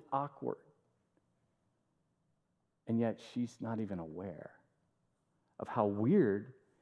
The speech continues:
she's really being. And I, you know, oftentimes people don't realize how awkward they're being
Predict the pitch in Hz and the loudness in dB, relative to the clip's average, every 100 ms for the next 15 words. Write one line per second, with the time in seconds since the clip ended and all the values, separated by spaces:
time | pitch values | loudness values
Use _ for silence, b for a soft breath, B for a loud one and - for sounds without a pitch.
0 | _ _ - - 101 104 107 120 117 95 | _ _ -10 -8 -8 -4 -2 0 0 -2
1 | 123 165 107 98 - 110 143 - 143 165 | 0 0 0 -2 -4 -4 -4 -4 -2 0
2 | 110 120 - _ _ _ _ _ _ _ | 0 -2 -10 _ _ _ _ _ _ _
3 | _ _ _ _ _ _ _ _ _ _ | _ _ _ _ _ _ _ _ _ _
4 | _ 147 180 208 170 - 110 92 - - | _ -6 -2 0 0 -2 -8 -8 -16 -20
5 | - 147 139 151 143 - _ - 120 - | -8 -6 -2 -2 -4 -10 _ -10 -8 -4
6 | 143 175 95 - - - 101 - - 131 | -2 0 -2 -6 -20 -6 -6 -6 -6 -6
7 | 156 - 92 - 160 - 92 78 82 | -4 -4 -4 -8 -10 -8 -8 -10 -14